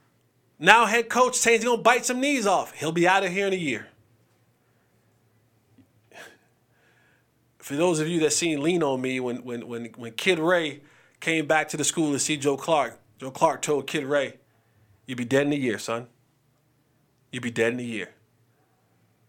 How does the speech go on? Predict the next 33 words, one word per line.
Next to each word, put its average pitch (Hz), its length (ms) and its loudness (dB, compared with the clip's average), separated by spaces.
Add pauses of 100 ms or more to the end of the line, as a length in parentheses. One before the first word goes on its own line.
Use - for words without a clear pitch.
(340)
When, 214 300 0
when, 226 240 2
when, 220 240 0
when, 214 280 -2
when, 214 280 0
when, 208 240 0
when 208 140 0
Dan 285 240 4
Campbell 302 360 2
said, 285 380 4 (240)
"We're 190 140 2
gonna 240 200 2
bite 233 240 6
kneecaps," 247 520 2
and 190 60 -4
whatever 247 260 2
the 233 60 2
hell 233 180 2
he 240 100 -4
was 240 160 -2
saying, 254 200 2
I 233 100 4
was 196 140 0
like, 113 220 -4 (1600)
"This 147 100 -10
coaching 120 300 -4
career 151 200 -2
will 139 60 -2
be 143 80 -8
dead 156 240 2
in 214 60 -4
a 226 40 0
year. 254 340 0